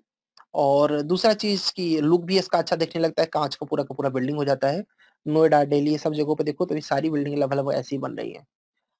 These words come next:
नेक्स्ट है आपका framed wall with एचसीटी infill। एससीटी क्या होता है? hollow clay tile। देखो, यहाँ पे लिखा रहेगा कहीं पे, hollow clay tile।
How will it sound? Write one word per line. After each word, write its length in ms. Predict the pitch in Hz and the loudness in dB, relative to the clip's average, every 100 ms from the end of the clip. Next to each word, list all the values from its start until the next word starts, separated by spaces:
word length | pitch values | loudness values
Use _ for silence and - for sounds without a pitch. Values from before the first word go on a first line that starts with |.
| - | -2
नेक्स्ट 260 | 175 - | -2 0
है 60 | 180 | 0
आपका 300 | 175 - 175 - _ _ _ _ - | 0 0 -2 -4 _ _ _ _ -2
framed 260 | 175 190 190 | 2 2 4
wall 260 | 147 147 160 | 4 4 2
with 200 | 175 - - - | -6 -10 -8 -6
एचसीटी 540 | 156 - 156 151 175 | -6 -6 -8 -6 -6
infill। 420 | 135 - 127 - _ _ _ _ _ _ _ _ _ - _ _ - | -6 -10 -18 -20 _ _ _ _ _ _ _ _ _ -20 _ _ -8
एससीटी 400 | 170 - 202 247 | -8 -6 -4 0
क्या 100 | 233 | 2
होता 220 | 190 170 | 2 0
है? 120 | 214 285 - - - | -2 -4 -18 -6 2
hollow 220 | 185 220 | 4 4
clay 260 | 226 165 139 | 2 -2 0
tile। 260 | 131 - | -2 -6
देखो, 180 | - 151 | -10 -10
यहाँ 100 | 143 | -8
पे 60 | 139 | -8
लिखा 180 | 135 151 | -4 -2
रहेगा 220 | 135 135 | -4 -4
कहीं 200 | 135 131 | -6 -6
पे, 220 | 156 202 - - 143 | -6 -8 -10 -6 -2
hollow 280 | 143 170 - | 0 0 -2
clay 180 | 139 135 | -4 -2
tile। 260 | 113 151 | -2 -2